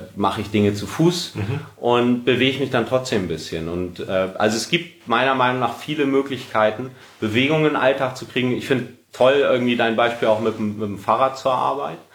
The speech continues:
Speaker 1: Ist im Prinzip nicht so viel mehr Zeitaufwand. Du fühlst dich gut.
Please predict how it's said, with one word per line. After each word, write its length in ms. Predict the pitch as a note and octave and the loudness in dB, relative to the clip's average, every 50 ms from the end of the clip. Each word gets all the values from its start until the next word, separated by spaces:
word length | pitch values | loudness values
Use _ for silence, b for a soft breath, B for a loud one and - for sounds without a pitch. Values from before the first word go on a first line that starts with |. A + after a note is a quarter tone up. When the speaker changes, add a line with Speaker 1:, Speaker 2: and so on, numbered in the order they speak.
| B B B B B B B B B - | B B B B B B B B B -2
Speaker 1:
Ist 400 | B2 C3 B2 - - - - - _ _ - | -2 0 0 -2 -4 -6 -10 -14 _ _ -2
im 160 | B2 B2 A#2+ | -2 -2 0
Prinzip 400 | - B2 A2+ A2 - C#3+ C3 - | 0 0 -2 -2 -2 -4 -2 0
nicht 300 | A#2 B2 B2+ - B2+ A2+ | 0 0 0 -2 -2 0
so 120 | C3 C3 | 0 0
viel 240 | C3 - - B2 A#2 | 0 2 2 2 4
mehr 360 | A2 A2 A2 A2 G#2+ G#2+ G#2+ | 4 4 4 4 4 2 0
Zeitaufwand. 760 | - - G#2+ G#2 G#2 - A#2+ - - - C3+ C#3+ D3 D3+ - | 0 2 2 2 2 2 0 0 0 0 0 0 0 -4 -10
Du 40 | A2 | -12
fühlst 380 | - - C#3+ C#3 C#3 C3+ - | -8 -2 -2 -2 -2 -2 -4
dich 200 | - A#2+ A#2+ - | -6 -6 -6 -6
gut. 180 | - D3 E3 | -4 -4 -4